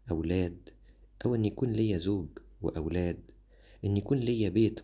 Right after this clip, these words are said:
مستقر في مكان كويس، إن إحنا كأسرة نكون أسرة متعاونة ومترابطة. برضو ده هدف حلو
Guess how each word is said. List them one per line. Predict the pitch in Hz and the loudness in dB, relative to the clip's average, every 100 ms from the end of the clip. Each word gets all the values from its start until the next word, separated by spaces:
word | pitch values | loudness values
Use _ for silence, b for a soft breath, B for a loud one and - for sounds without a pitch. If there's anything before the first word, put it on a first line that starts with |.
| 90 | -10
مستقر | 82 - - - 95 - - | -10 -12 -10 -4 -4 -4 -16
في | - 92 | -6 -4
مكان | 90 - 95 | -4 -4 -4
كويس، | 92 85 85 82 76 - - - - b b b b | -6 -8 -6 -6 -6 -8 -20 -20 -20 b b b b
إن | 98 110 | 0 2
إحنا | 165 - 95 | 0 -2 -8
كأسرة | - - 104 - 110 113 B B - | -4 -2 -2 -2 -4 -6 B B -8
نكون | 85 90 87 - | -6 -4 -2 0
أسرة | 113 113 - 80 | 0 -2 -8 -8
متعاونة | 78 - 101 92 80 80 | -6 -2 -2 -2 -6 -6
ومترابطة. | 80 78 87 92 92 - 82 - b b b b | -6 -4 -4 -4 -4 -6 -6 -8 b b b b
برضو | 120 135 - | -2 -2 -4
ده | 95 | -4
هدف | 90 101 87 | -4 -4 -6
حلو | - 113 104 | -2 -2 -2